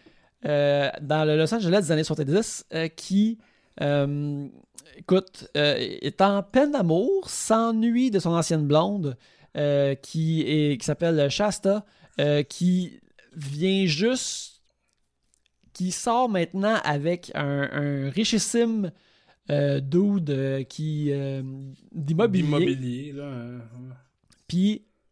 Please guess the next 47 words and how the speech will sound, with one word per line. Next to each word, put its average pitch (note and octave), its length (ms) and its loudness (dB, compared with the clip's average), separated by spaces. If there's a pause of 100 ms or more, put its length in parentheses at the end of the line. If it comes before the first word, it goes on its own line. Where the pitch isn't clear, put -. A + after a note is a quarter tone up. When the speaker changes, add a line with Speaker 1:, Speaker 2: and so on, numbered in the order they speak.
(340)
Speaker 2:
Un C3 140 -2
genre F3+ 160 6
de E3+ 100 0
Donald D#3 380 2
Trump, C#3 360 -4
j'imagine. D3 220 -4
Speaker 1:
Ouais, G3+ 220 4
ouais. G3 240 0 (480)
En E3 80 2
fait, C#4+ 100 2
c'est - 120 -4
ça, D#4 80 -2
il C#4+ 40 0
y G#3+ 40 2
a F#3+ 60 2
plein C4+ 160 0
de D#4+ 40 -4
parallèles G3 340 2
à E3+ 80 0
faire D#3 240 0
à C#3+ 60 -2
maintenant C#3 580 0
dans, C3 180 -2
dans, C#3 120 0
dans C#3 140 0
ce D3 100 -4
film-là. C#3+ 460 -2
Speaker 2:
<laughs> - 60 -6
Ouais. C4+ 80 2 (300)
Speaker 1:
Euh, E3+ 380 0
mais, F3 280 2
euh, F3+ 220 2 (120)
un F3+ 40 2
genre C4 160 2
de G#3 40 0
Donald F3 260 2
Trump. A3+ 320 -4
Et F3+ 160 2
puis, G#3 400 0 (340)
euh, E3 140 2
là, A#3 260 2 (140)
elle E3+ 100 0
demande G3+ 500 2
un, E3+ 280 0 (120)
elle D3 80 0
demande G3 300 2
l'aide D3+ 580 0